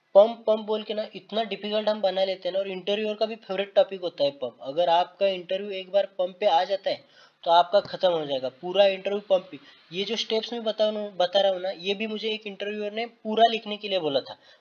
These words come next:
तो इसलिए बहुत important है, आप याद करके रखो। ये जो, जो स्लाइड से इसका स्क्रीनशॉट ले लो,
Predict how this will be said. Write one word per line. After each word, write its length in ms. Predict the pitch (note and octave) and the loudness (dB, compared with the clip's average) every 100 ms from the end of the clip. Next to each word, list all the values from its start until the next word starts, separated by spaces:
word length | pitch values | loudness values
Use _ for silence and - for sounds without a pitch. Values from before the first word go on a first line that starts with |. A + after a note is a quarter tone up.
| - | -14
तो 60 | A3 | -12
इसलिए 300 | G#3 A#3+ B3+ | -6 2 2
बहुत 280 | - A3+ B3 | 4 2 2
important 500 | G3+ G3+ G3 F#3+ D3+ | 0 2 4 2 0
है, 60 | |
आप 160 | D3+ E3+ | -2 0
याद 260 | F3 F3+ F#3 | 6 6 6
करके 240 | G3+ F#3+ | -4 -6
रखो। 200 | F#3+ D3 | -8 -6
ये 120 | D3 D3+ | -8 -6
जो, 200 | E3+ F#3 - - E3 | -8 -8 -14 -20 _
जो 200 | E3 F#3 _ _ - | -10 -10 _ _ -16
स्लाइड 340 | - F3 F#3+ | 0 2 2
से 140 | F#3+ | -4
इसका 200 | G3 - | -6 -4
स्क्रीनशॉट 540 | G3 - F3+ E3+ F#3+ F#3+ | -4 -6 -10 -2 -2 -2
ले 120 | F#3 | -4
लो, 120 | F#3 | -4